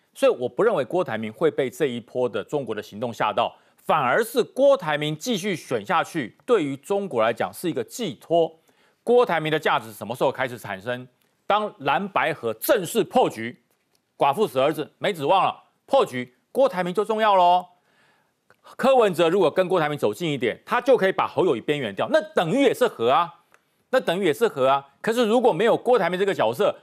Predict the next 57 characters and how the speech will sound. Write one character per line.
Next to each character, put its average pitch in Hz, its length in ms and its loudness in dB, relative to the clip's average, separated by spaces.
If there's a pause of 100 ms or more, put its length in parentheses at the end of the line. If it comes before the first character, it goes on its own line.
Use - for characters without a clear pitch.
(160)
蓝 240 240 0
白 220 200 2
合 208 100 2
一 226 120 0
破 262 280 2
局， 170 300 -4
完 185 180 2
了， 254 280 0 (460)
完 143 240 0
了， 254 160 -2 (400)
国 170 160 2
台 185 200 0
办 214 240 0 (100)
无 226 300 0
从 151 280 -2
下 180 240 0
手， 107 360 -6
无 220 260 -6
从 185 320 -2
协 139 240 -2
助， - 260 -6 (240)
所 - 160 2
以 262 60 4
郭 294 320 4
台 185 220 -2
铭 175 240 -2 (160)
摆 160 160 2
在 233 100 2
这 240 100 2
个 233 80 4
地 226 140 0
方 208 260 2 (320)
绝 214 360 2
对 262 260 4
不 - 180 -10
会 202 140 0
是 175 140 -6
一 214 40 -2
个 170 80 0
石 147 220 -6
头， 113 320 2 (280)
而 214 200 2
是 247 240 -2
如 180 100 0
果 190 140 2
蓝 165 240 0
白 165 180 0
合 156 140 0
破 202 320 0
局 170 240 -6
以 131 80 -2
后， 151 320 0 (220)
谁 233 340 0
绑 139 320 -2
上 254 140 2
了 180 100 2
郭， 202 340 0